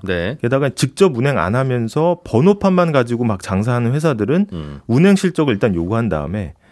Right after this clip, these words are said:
Speaker 2: 화물차별로
Speaker 1: 음.
Speaker 2: 체크해서 어, 운송 안 하고 있네 실질적으로 하면 번호판 회수하고.
Speaker 1: 그러니까 전국에 만, 만 대 정도 화물차가 필요하고 더 늘어나면 이건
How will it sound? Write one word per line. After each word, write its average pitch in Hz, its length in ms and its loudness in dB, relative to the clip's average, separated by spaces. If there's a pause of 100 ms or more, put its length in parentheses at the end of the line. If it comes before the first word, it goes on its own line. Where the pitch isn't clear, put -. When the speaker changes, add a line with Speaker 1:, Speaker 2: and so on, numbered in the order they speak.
(160)
Speaker 2:
화물차별로 185 760 0
Speaker 1:
음. - 20 -4
Speaker 2:
체크해서 180 560 -2 (340)
어, 127 160 -2
운송 156 380 2
안 101 220 2
하고 190 200 2
있네 123 280 0
실질적으로 123 580 -2
하면 165 380 0
번호판 131 420 2
회수하고. 127 720 -2
Speaker 1:
그러니까 170 300 -8
전국에 156 400 0
만, 131 360 2 (140)
만 117 240 2
대 165 100 4
정도 147 240 0
화물차가 139 440 -2
필요하고 131 500 -2
더 120 160 0
늘어나면 113 640 0
이건 107 280 -4